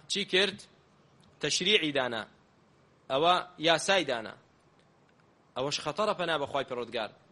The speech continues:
تەنها چێ شەریعەت دادەنێ؟ خوای گەورە لە ڕێگای پێغەمبەرەکەیەوە عەلەیهی سەڵاتو وەسەلام. کەواتە برای گیان، ئینسان با تۆزێک بیر بکاتەوە عەقڵی هەبێت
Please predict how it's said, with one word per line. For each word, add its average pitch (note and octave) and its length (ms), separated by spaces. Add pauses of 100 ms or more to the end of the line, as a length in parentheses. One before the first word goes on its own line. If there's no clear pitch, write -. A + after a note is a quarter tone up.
(320)
تەنها D#3+ 280
چێ A3+ 240
شەریعەت E3+ 400
دادەنێ؟ C3+ 360 (1000)
خوای F#3 380
گەورە F#3 260
لە F#3 100
ڕێگای F3+ 280
پێغەمبەرەکەیەوە F3+ 640
عەلەیهی C#3 300
سەڵاتو B2 320
وەسەلام. A2+ 360 (1040)
کەواتە E3+ 320
برای G#3 180
گیان، D3 240 (800)
ئینسان G#3+ 420
با F#3+ 120
تۆزێک F#3 480
بیر G3 140
بکاتەوە E3+ 480
عەقڵی E3 320
هەبێت D3+ 300